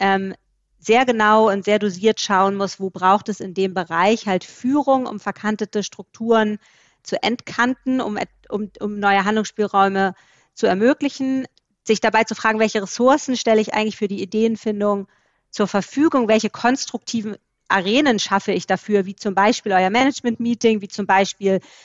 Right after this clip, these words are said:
ähm, den Open Space und so weiter.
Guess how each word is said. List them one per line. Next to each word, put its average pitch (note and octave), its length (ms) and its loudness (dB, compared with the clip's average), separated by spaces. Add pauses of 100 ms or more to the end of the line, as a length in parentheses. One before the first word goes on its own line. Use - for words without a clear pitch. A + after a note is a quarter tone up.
(260)
ähm, F#3+ 340 0 (220)
den F#3+ 240 -8
Open F#3+ 240 -2
Space A#3 440 2
und A3 140 -10
so G#3 80 -6
weiter. G3+ 500 2